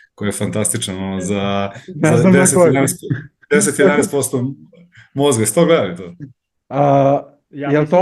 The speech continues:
Speaker 2: ono kad je došao u New York, onaj intervju?
Speaker 1: Ne, ne, ne, to je intervju sa ne, ne znam, ne znam šta je radio sa nekom,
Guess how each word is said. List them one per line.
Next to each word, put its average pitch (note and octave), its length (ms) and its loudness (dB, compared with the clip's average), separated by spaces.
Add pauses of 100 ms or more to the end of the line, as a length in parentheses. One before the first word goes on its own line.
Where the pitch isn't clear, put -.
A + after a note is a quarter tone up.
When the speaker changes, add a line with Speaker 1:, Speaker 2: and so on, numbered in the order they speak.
Speaker 2:
ono G#3 100 0
kad G3 160 0
je F#3 80 0
došao F#3 360 0
u - 20 -4
New F#3 140 -2
York, E3+ 280 -2
onaj C3+ 240 -6
intervju? B2+ 500 -4 (880)
Speaker 1:
Ne, F#3 180 4
ne, F#3+ 100 0
ne, D3+ 260 2
to D#3+ 100 0
je D#3+ 100 2
intervju E3 260 0
sa E3 120 2
ne, E3+ 120 0
ne F3 200 2
znam, D#3+ 220 -2
ne D#3+ 140 -6
znam E3 120 -4
šta - 160 -4
je D3 80 0
radio D3 180 0
sa C#3 140 -4
nekom, B2 260 -6